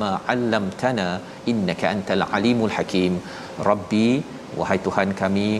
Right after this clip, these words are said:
wahai Tuhanku, zidni, tambahkanlah untukku ilma, ilmu yang bermanfaat mendekatkan diri kita kepada Allah Subhanahu Wa Taala. Kita ingin melihat kepada apakah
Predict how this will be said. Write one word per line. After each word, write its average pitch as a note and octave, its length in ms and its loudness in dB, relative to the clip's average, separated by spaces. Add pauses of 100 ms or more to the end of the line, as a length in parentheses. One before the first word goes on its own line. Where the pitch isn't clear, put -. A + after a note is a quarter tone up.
(120)
wahai F2 260 0
Tuhanku, F#2 420 2 (500)
zidni, A2 420 4 (220)
tambahkanlah F#2 580 0
untukku G#2+ 420 0 (920)
ilma, D2 280 0 (440)
ilmu G#2+ 220 2 (240)
yang G#2+ 180 2
bermanfaat A#2 520 0 (100)
mendekatkan G2+ 420 0
diri G2+ 220 -2
kita A2 220 2
kepada - 240 0
Allah F2 220 0
Subhanahu E2+ 380 -2
Wa - 80 -4
Taala. - 260 0 (460)
Kita B2 180 4 (280)
ingin A#2+ 180 0
melihat A#2+ 320 0
kepada A2+ 320 0
apakah G#2+ 240 -2